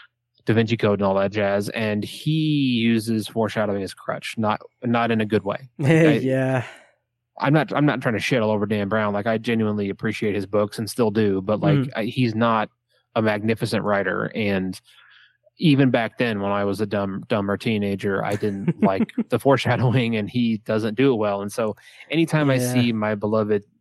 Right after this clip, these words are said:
Speaker 1: uh, my beloved Stevie using it, I'm like, "Eh." And that's the thing. He actually uses it. I don't say he, I don't wanna say he uses it a lot,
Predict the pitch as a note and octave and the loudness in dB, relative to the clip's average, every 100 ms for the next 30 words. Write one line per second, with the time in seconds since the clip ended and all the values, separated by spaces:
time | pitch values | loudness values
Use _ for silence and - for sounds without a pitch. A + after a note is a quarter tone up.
0 | _ A2 A2 G#2+ G#2+ G#2 A2 G#2 G2+ - | _ -2 -2 -2 -4 -2 -2 -2 -4 -4
1 | A#2 G2+ G2+ G2 G2 G#2 G2+ G2+ G2+ G2 | -2 -2 -2 -4 -6 -6 -4 -6 -6 -10
2 | - F#3 F3+ F3 D#3 C#3+ - _ _ - | -6 -4 -2 -2 -2 -4 -8 _ _ -20
3 | _ _ _ _ - D#3 E3 F#3+ E3 G3 | _ _ _ _ -4 0 2 4 4 4
4 | D#3 E3 E3 - D3 D3+ E3+ B2 G#2+ _ | 4 2 -2 0 0 2 0 -2 -6 _
5 | _ _ _ - G3+ E3+ C#3 C3 F3 F3+ | _ _ _ 0 2 4 2 2 2 0
6 | C#3+ C3 B2 B2 A#2 G2 F2+ F#2+ D3 | 0 -2 0 0 -2 -6 -6 -4 -4